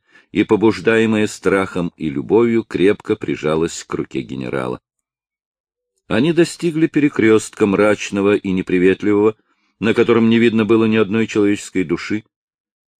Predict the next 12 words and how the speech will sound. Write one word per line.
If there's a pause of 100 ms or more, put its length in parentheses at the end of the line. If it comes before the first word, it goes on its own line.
Нарваес
думал
не
о
графине,
опиравшейся
в
эту
минуту
на
его
руку,